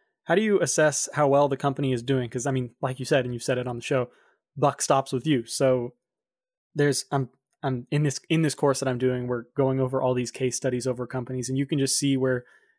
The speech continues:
things just come out of left field for some of these executives. And you have to wonder, like, what were you missing? Like, how did you not see this thing coming? So what do you do to kind of assess not just how well the company is doing? You know, you can look at,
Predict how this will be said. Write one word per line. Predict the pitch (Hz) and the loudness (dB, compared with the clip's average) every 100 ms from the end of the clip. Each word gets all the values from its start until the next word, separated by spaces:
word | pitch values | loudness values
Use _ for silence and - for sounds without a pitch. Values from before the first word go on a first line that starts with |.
| _ | _
things | 160 185 | 0 2
just | 151 - | 0 0
come | 156 147 | 0 2
out | 127 | 2
of | |
left | 127 123 - | 2 0 0
field | 131 120 | 0 0
for | - | -4
some | 127 131 | -4 -4
of | 120 | -4
these | 123 | -6
executives. | 120 120 123 143 143 147 - _ _ _ _ - | -6 -8 -10 -8 -10 -8 -12 _ _ _ _ -4
And | 135 | 0
you | 131 | 2
have | 139 131 | 0 0
to | 135 | -2
wonder, | 127 127 | -2 -2
like, | 120 - | -2 0
what | 131 - | 2 4
were | 196 | 2
you | 175 160 | 2 2
missing? | 135 - 117 117 _ | 0 -2 -6 -16 _
Like, | 127 - | -14 -2
how | 151 | 0
did | 165 165 | 2 0
you | 147 151 139 135 _ _ - | 0 0 0 -4 _ _ -4
not | 139 131 | -2 -2
see | - 135 | -2 -2
this | 127 127 | -2 -4
thing | 135 120 | -6 -6
coming? | 131 120 127 | -6 -8 -8
So | - | 0
what | 139 196 | 2 4
do | |
you | 175 151 | 2 0
do | 131 131 | 2 2
to | 127 | 0
kind | - 131 | -6 -6
of | 120 | -4
assess | 117 - 127 - - - _ _ - | -4 0 0 0 -6 -10 _ _ -4
not | 185 | -2
just | 151 | 0
how | 151 | 2
well | 135 139 | 4 4
the | 135 | 2
company | 147 131 131 | -2 -4 -4
is | 120 | -2
doing? | 131 127 139 | -2 -2 -4
You | 135 | -6
know, | |
you | 120 120 | -6 -8
can | 120 | -8
look | 123 | -8
at, | 135 | -10